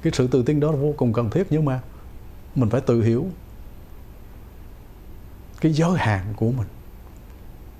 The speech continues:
Những gì mình đã làm, những gì mình chưa làm được, những gì mà mình ước vọng thực hiện nhưng mà do cái khả năng giới hạn cho nên mình không thể thực hiện được.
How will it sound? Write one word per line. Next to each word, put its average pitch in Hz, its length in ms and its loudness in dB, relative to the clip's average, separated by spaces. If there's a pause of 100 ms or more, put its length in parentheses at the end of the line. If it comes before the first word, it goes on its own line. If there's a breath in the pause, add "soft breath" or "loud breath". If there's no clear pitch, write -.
(200)
Những 139 200 6
gì 160 140 8
mình 131 140 6
đã 131 120 4
làm, 131 300 4
những 131 200 4
gì 135 160 6
mình 117 220 4 (360)
chưa 175 160 6
làm 123 220 2
được, 113 240 4
những 139 260 4
gì 139 180 6
mà 117 260 2 (580 loud breath)
mình - 160 4 (120)
ước 262 200 6
vọng 117 300 4
thực 143 200 4
hiện 117 200 4
nhưng 156 140 2
mà 127 120 0 (760)
do 139 340 2
cái 160 120 0
khả 131 180 -2
năng 156 180 4
giới 160 160 4
hạn 104 220 4
cho 131 80 4
nên 131 220 0
mình 113 140 2
không 120 160 2
thể 127 140 2
thực 117 160 2
hiện 127 160 4
được. 113 200 4